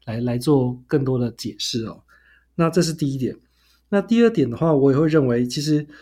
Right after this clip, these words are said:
投资人有百百种，那这个我们以后在V C one oh one的系列，我们就可以开始 narrow down，可能帮大家说明一下哦，可能有些是像V C这种比较偏财务型的投资人，那有些可能是，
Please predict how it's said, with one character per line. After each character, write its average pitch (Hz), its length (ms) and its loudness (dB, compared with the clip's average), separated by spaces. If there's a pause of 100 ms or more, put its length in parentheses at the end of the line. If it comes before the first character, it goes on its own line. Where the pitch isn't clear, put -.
(180)
投 147 140 0
资 156 180 0
人 170 80 4
有 117 120 -2
百 110 220 -8
百 131 160 -2
种， 120 300 -6
那 165 180 0
这 160 140 -4
个 170 120 -4
我 120 60 -2
们 107 120 -8
以 107 40 -12
后 139 120 -4
在 139 160 0
V 139 160 -4
C 139 260 -6
one 131 200 -2
oh 131 100 -4
one 139 140 -2
的 107 100 -6
系 117 220 -6
列， 123 140 -2
我 101 60 -4
们 107 120 -10
就 135 120 -4
可 131 120 -4
以 120 60 0
开 131 200 -6
始 120 260 -10
narrow 135 420 -2
down， 120 240 -2 (320)
可 - 160 -12
能 120 160 -8
帮 139 240 -4
大 151 80 -2
家 143 120 0
说 135 180 -2
明 127 120 -2
一 117 40 -6
下 131 200 -4
哦， 107 160 -10
可 - 120 -12
能 117 120 -8
有 113 100 -6
些 143 260 -2
是 135 340 -2 (160)
像 135 400 -6 (540)
V 170 180 2
C 180 480 0
这 156 100 -2
种 131 120 0
比 123 80 -4
较 135 80 -2
偏 143 200 -2
财 120 220 -6
务 135 100 0
型 131 160 -4
的 107 80 -10
投 113 160 -12
资 120 200 -2
人， 104 280 -6
那 143 120 -2
有 120 100 0
些 147 180 -2
可 143 140 -6
能 107 140 -10
是， 123 340 -2